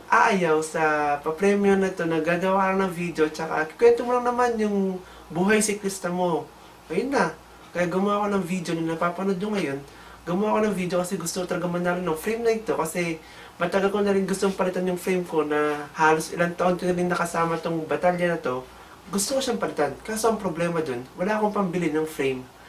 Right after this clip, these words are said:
Kaya, kaya ito, nagbabakasakali ako na sana ako yung manalo sa raffle na ito, kaya sa isang patimpalak na ito, para naman palitan ko yung bike frame ko. Ah, maraming salamat nga pala kay Sir Ian na naging tulay para sa isang video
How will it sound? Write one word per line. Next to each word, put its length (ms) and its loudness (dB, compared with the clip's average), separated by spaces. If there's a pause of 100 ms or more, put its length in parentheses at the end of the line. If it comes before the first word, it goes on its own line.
(180)
Kaya, 240 0
kaya 400 2
ito, 160 0
nagbabakasakali 880 2
ako 160 0
na 80 -4
sana 400 2
ako 80 2
yung 160 2
manalo 400 0
sa 160 -2 (400)
raffle 400 4
na 160 2
ito, 240 2
kaya 160 0
sa 80 -6
isang 560 0
patimpalak 560 2
na 80 0
ito, 400 0 (480)
para 240 6
naman 240 2
palitan 320 2
ko 80 -2
yung 320 0
bike 320 0
frame 320 -2
ko. 240 -6 (560)
Ah, 240 -2
maraming 320 4
salamat 400 2 (160)
nga 240 0
pala 400 0
kay 160 -2
Sir 160 -2
Ian 480 0
na 320 -2
naging 320 0
tulay 400 4
para 240 4
sa 480 2
isang 240 -2
video 240 -4